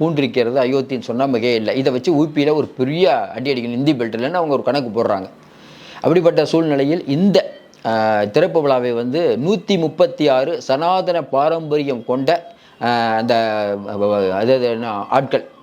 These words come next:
அவங்கெல்லாம் வந்து வருவாங்க. அதையும் தாண்டி இருபத்தஞ்சாயிரம் துறவிகள் அவர்களுக்கு அழைப்பு விடுத்திருக்கப்பட்டிருக்கிறது. அதுக்கப்புறம் பார்த்தீங்கன்னா பத்தாயிரம் சிறப்பு விருந்தினர்கள்.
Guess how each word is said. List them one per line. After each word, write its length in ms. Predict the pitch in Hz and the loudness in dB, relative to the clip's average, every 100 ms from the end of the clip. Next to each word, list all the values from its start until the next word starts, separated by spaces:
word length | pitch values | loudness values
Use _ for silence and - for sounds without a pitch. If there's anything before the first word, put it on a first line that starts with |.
| - - | -16 -2
அவங்கெல்லாம் 360 | 165 156 131 151 | 0 0 0 -2
வந்து 240 | 127 - | -2 0
வருவாங்க. 420 | 117 131 107 104 - _ _ - - - | 2 2 0 -4 -14 _ _ -20 -20 -6
அதையும் 460 | - 120 180 208 156 | 0 2 2 0 0
தாண்டி 500 | 151 147 147 190 - - 123 | 0 0 0 -2 -4 -6 0
இருபத்தஞ்சாயிரம் 1120 | 147 208 - 185 180 160 151 151 147 160 151 | 2 2 2 0 0 0 0 0 -2 -6 -4
துறவிகள் 460 | 165 175 147 117 - _ | 0 0 0 -4 -8 _
அவர்களுக்கு 480 | 135 151 127 127 160 | 0 0 0 0 0
அழைப்பு 320 | 143 151 131 | 0 0 -4
விடுத்திருக்கப்பட்டிருக்கிறது. 920 | 117 110 113 104 101 101 101 95 110 - - - - - - | -6 -4 -4 -4 -4 -4 -2 -2 -6 -10 -18 -18 -18 -16 -2
அதுக்கப்புறம் 460 | 139 160 175 165 | 2 4 2 2
பார்த்தீங்கன்னா 380 | 147 143 143 175 | 0 -2 -2 0
பத்தாயிரம் 640 | 139 135 - 175 165 180 170 | 0 0 2 2 2 -4 -6
சிறப்பு 460 | - 196 156 180 | 0 0 0 -2
விருந்தினர்கள். 640 | 143 135 127 107 92 - | -4 -2 -4 -4 -6 -10